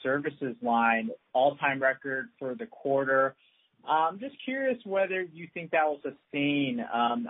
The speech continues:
I understand within services there's a pretty wide range of gross margins by business, and I'm wondering if, uh,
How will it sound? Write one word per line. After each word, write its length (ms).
I 120
understand 360
within 540
services 640
there's 140
a 80
pretty 220
wide 460
range 340
of 120
gross 300
margins 680
by 180
business, 440
and 180
I'm 160
wondering 540
if, 180
uh, 200